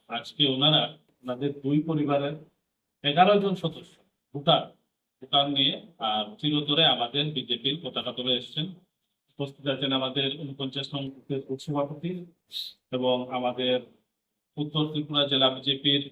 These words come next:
সহসভাপতি করুণাময় নাথ মহোদয়। উপস্থিত আছেন আমাদের মণ্ডলের সহসভাপতি আব্দুল খালিক। উপস্থিত আছেন আমাদের মণ্ডলের, এ, জেনারেল সেক্রেটারি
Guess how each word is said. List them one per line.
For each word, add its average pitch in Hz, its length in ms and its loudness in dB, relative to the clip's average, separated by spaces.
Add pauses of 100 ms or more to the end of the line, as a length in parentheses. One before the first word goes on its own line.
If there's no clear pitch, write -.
(120)
সহসভাপতি 135 760 0
করুণাময় 135 520 -2
নাথ 120 240 -2
মহোদয়। 147 400 0 (760)
উপস্থিত 139 300 -4
আছেন 139 300 2 (100)
আমাদের 131 400 -2 (120)
মণ্ডলের 131 540 2 (880)
সহসভাপতি 135 720 0 (640)
আব্দুল 135 260 -4
খালিক। 139 400 0 (500)
উপস্থিত 131 420 -8
আছেন 139 380 -2
আমাদের 131 360 -4
মণ্ডলের, 135 500 -2 (600)
এ, 131 120 -4 (140)
জেনারেল 131 340 0
সেক্রেটারি 135 580 0